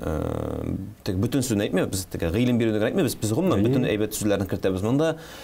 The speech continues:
Speaker 1: э, яки менә дәшмәсен. Һәм инде теге тәкъдим итәбез, м, дәшмәүне яки зикер кылулар. Кеше, мәсәлән, көн дәвамында, әгәр дә ул,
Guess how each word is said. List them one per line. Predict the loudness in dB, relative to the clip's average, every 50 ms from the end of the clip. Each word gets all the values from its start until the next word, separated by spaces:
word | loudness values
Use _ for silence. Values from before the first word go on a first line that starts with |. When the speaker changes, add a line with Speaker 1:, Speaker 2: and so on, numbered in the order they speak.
| -16 -18 -16 -8 -4
Speaker 1:
э, | 0 2 2 4 4 4 4 4 4 2 2 0 -2 -4 -4 -2
яки | -2 -2 0 0 0
менә | 2 2 2 2 2
дәшмәсен. | 0 0 0 -2 -2 -2 -2 -2 -4 -4 -4
Һәм | -4 0 0 2
инде | 2 2 2 0 0 0 -2 -8 -12 -6
теге | -4 -2 -2 -2
тәкъдим | 0 0 0 0 0 2 0 0
итәбез, | 2 2 2 2 2 0 -2 -2 -6 -8 -14 -20 -20 -20 -20 -20 -16 -8 -4
м, | 0 0 2 2 2 2 2 2 0 0 0 0 0 0
дәшмәүне | 0 0 0 0 0 0 0 2 2 0 0 -2 -6 -10
яки | -4 0 0 0 0 0 0 2 2 2 2 -2 -6 -16 -16 -4 -2
зикер | 2 2 2 2 2 0 -2 -2
кылулар. | -2 -2 0 2 2 2 2 0 -4 -10 -20 -20 -20 -20 -20 -20 -20 -10 -6
Кеше, | -4 -2 0 0 2 2
мәсәлән, | 2 2 2 2 2 2 2
көн | 2 2 2 4
дәвамында, | 4 4 2 2 2 2 2 2 2 2
әгәр | 2 2 2 2
дә | 2 2
ул, | 4 2 2 2 2 2 0 -2